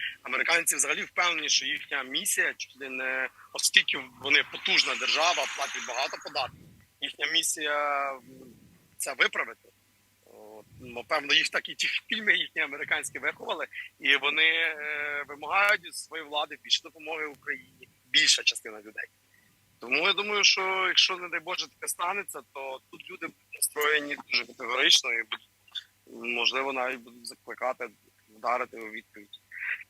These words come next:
А чи я вірю сам, це, чи це станеться? Ну, ти знаєш, після двадцять четвертого числа вже тепер щось вірити і не вірити, я не знаю. Не можна було повірити, що він, е, почне настільки велику війну.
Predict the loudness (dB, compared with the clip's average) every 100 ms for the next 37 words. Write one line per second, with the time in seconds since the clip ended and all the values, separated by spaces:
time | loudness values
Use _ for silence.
0 | -14 -14 -2 0 6 8 8 8 6 6
1 | 4 2 0 -4 -10 -4 -2 0 -2 -4
2 | -6 -8 -8 -2 0 0 -2 -4 -6 -8
3 | -10 -12 -2 2 4 6 4 2 _ _
4 | _ _ _ -14 -6 -4 -2 -4 -2 -4
5 | -4 -6 -8 -6 -2 0 0 -4 -8 -2
6 | 2 6 6 6 0 -2 _ _ -16 0
7 | 4 4 2 0 -2 0 4 4 2 0
8 | 4 2 0 -6 -6 _ _ _ -12 -6
9 | -6 -6 -8 -8 -10 -16 _ _ _ 2
10 | 6 6 6 4 2 -4 -6 -8 -8 -6
11 | -6 -2 0 0 -4 -6 -6 -8 -8 -10
12 | 2 4 4 2 4 2 2 _ 2 2
13 | 2 0 -4 -10 -10 -8 -6 -4 -4 -6